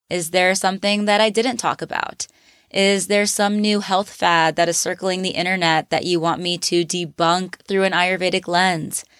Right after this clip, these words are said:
Is there a guest you want me to have on?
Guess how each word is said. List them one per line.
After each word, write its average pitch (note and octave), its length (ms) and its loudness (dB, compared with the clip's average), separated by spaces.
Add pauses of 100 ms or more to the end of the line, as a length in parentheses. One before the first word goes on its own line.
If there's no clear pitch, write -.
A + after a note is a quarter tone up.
(280)
Is G3+ 200 -2
there G#3 220 2
a G3 180 -2 (100)
guest G3 420 0
you F#3+ 120 0
want E3 180 -4
me E3 100 -4
to D#3+ 100 0
have D#3 240 -4
on? - 340 -8